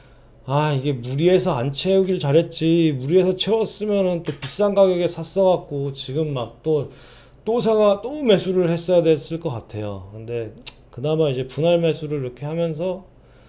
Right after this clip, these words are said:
작년에 그러니까 안 샀으면은, 아,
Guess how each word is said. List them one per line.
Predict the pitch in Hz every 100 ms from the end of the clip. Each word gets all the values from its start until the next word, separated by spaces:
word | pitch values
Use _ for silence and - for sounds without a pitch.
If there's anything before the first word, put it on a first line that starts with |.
| - - - -
작년에 | - - 147 233 277
그러니까 | 233 202 196
안 | 147
샀으면은, | 143 165 - 156 131 131 180 185 131 104 90
아, | 107 113 113 98